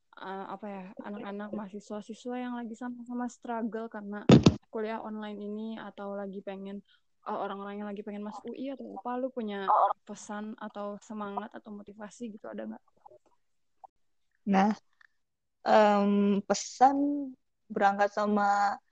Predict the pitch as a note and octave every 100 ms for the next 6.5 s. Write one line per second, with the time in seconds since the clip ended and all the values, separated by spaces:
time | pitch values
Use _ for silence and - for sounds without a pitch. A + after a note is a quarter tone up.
0 | - - - - - A3 A3 G#3+ A3 A3+
1 | A#3 - B3 A#3+ A#3 A#3 A3+ A3 A3+ A3+
2 | B3+ - B3+ - A3+ - - - - -
3 | _ _ _ _ _ _ _ _ _ _
4 | _ _ _ _ - G#3 A3 G#3+ G#3+ G#3
5 | A3 A3+ A3 G#3+ - G#3 G#3 G#3 G#3+ G#3+
6 | G3 G#3 G#3 G#3